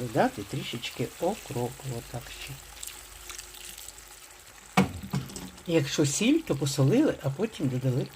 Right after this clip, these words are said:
укроп. Накриваємо кришечкою і готуємо майже до готовності. А у нас все майже готове. Аромати такі стоять, так пахне. Ніде нічого не пристало.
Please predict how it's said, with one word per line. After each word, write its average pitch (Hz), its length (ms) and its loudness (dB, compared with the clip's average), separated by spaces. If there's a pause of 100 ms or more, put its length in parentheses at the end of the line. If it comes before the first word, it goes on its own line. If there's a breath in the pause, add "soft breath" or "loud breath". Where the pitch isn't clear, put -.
укроп. 131 300 2
Накриваємо 127 580 2
кришечкою - 520 2
і - 20 2
готуємо 165 440 2 (380 loud breath)
майже 147 320 6
до 123 120 -4
готовності. 127 680 -4 (680)
А 160 100 2
у 131 120 6
нас 123 300 2
все - 180 2
майже 139 360 6
готове. 151 420 2 (1300 loud breath)
Аромати 151 640 4
такі 139 320 6
стоять, 220 800 2
так 220 240 6 (140)
пахне. 202 480 2 (760)
Ніде 160 320 6
нічого 165 420 4
не 156 120 4
пристало. 202 680 2